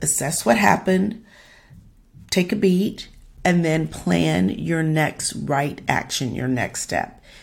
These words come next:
It doesn't have to be perfect. Just imagine if you get one or two percent better every week, where you'll be at the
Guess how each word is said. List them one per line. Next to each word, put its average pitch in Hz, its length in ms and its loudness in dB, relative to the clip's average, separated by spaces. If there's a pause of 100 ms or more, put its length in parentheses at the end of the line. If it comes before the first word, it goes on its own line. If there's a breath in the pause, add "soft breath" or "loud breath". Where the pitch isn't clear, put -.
It - 180 -20
doesn't 175 240 4
have 143 280 -4
to - 80 -10
be - 140 -6
perfect. - 560 -12 (500 loud breath)
Just 202 320 4
imagine 151 640 2
if 156 200 -2
you 156 580 0 (260)
get - 600 0 (540 soft breath)
one 170 600 4
or 156 200 -2
two - 360 0
percent 165 560 -4
better 156 540 2 (580 soft breath)
every 156 300 0
week, - 500 -4 (380)
where 165 140 -2
you'll 151 240 -4
be 143 340 -4
at - 240 -8
the - 240 -6